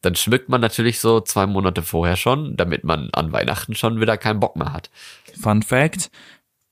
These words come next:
Speaker 2: Genau dieses Phänomen hat Tim Burton damals dazu inspiriert, Nightmare Before Christmas zu erfinden.
Speaker 1: Ah, weil es so übereinander geht, ne?
Speaker 2: Genau.
Speaker 1: Diese Kombination. Ist aber auch sehr weit hergeholt eigentlich. Aber gut, dass man es einer mal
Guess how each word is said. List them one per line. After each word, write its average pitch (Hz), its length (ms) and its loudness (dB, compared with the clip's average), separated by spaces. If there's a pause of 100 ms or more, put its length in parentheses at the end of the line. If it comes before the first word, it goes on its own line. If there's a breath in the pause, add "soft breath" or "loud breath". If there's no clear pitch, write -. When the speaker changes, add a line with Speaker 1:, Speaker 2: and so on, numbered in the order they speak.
(400)
Speaker 2:
Genau 135 280 6
dieses 147 360 2
Phänomen 123 540 2
hat 110 160 -4 (200)
Tim 139 260 2
Burton 131 320 2
damals 107 380 2
dazu - 260 -4
inspiriert, 107 640 -2
Nightmare 104 360 2
Before 110 300 0
Christmas - 500 -2
zu - 140 0
erfinden. 95 580 -2 (340)
Speaker 1:
Ah, 95 440 -2
weil 60 160 -4
es - 120 -6
so - 80 -4
übereinander 85 560 0
geht, - 360 -10
ne? 92 120 -8 (680 loud breath)
Speaker 2:
Genau. 117 320 2
Speaker 1:
Diese 90 200 -2
Kombination. 90 960 0
Ist - 140 2
aber 120 140 2
auch - 100 -6
sehr 80 300 -2
weit 85 220 -2
hergeholt 78 500 0
eigentlich. 65 340 -6
Aber 80 140 -4
gut, 101 180 0
dass 101 200 0
man 95 120 0
es 90 100 -4
einer 87 280 0
mal 82 360 -2